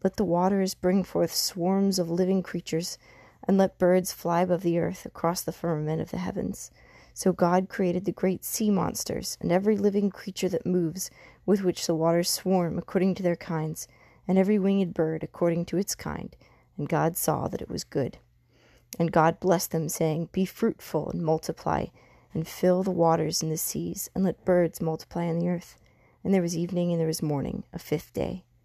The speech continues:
And God said, "Let the earth bring forth living creatures according to their kinds, cattle and creeping things and beasts of the earth according to their kinds."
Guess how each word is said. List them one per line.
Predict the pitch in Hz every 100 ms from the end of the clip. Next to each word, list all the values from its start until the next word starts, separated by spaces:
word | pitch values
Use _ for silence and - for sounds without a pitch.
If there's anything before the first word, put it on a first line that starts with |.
| _ _ _ -
And |
God | 165 160 165
said, | - 165 160 180 _ _ _
"Let | 170
the | 185 175
earth | 175 -
bring | 160 165
forth | - 160 170
living | 160 165 160
creatures | - 165 - 147 175
according | - - 165 165
to | 175
their | 165
kinds, | - 175 160 170 - - - _ _
cattle | - 202 190 185
and | 170 -
creeping | 220 - 196
things | 180 170 165 170
and | 160 156
beasts | 185 185 - -
of | 190
the | 160
earth | 156 185
according | 160 - 165 165
to | 180
their | 175 165
kinds." | - 180 180 180 -